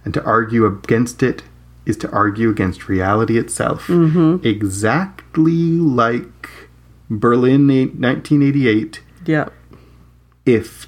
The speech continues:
Speaker 1: that didn't happen, then the state is wrong.
Speaker 2: Yep.
Speaker 1: Are you saying, Gloria,
Speaker 2: The state is
Speaker 1: agent
Speaker 2: wrong.
Speaker 1: of Department of Homeland Security, are you saying that the state is wrong?
Speaker 2: Yep.
Speaker 1: And she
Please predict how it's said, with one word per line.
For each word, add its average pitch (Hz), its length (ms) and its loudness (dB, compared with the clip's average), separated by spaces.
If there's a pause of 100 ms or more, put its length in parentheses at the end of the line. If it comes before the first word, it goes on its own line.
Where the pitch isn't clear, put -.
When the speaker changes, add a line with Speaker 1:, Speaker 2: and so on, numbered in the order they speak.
Speaker 1:
that 120 320 -4
didn't 151 240 2
happen, 117 420 0
then 123 120 2
the 107 80 0
state 113 340 0
is 107 160 -2
wrong. 110 400 -6 (280)
Speaker 2:
Yep. 143 280 -2 (300)
Speaker 1:
Are 113 60 0
you 104 140 -2
saying, 160 480 2
Gloria, 165 640 0 (460)
Speaker 2:
The - 60 -20
state - 160 0
is 127 60 4
Speaker 1:
agent 147 280 2
Speaker 2:
wrong. 139 80 2
Speaker 1:
of - 160 -14
Department 143 500 0
of - 80 -14
Homeland 143 460 2
Security, 143 560 0
are 160 60 2
you 123 160 2
saying 156 340 2
that - 140 -4
the 123 80 0
state 123 340 -2
is 131 140 0
wrong? 139 400 0
Speaker 2:
Yep. 139 260 -2 (1400)
Speaker 1:
And 110 160 0
she - 140 -6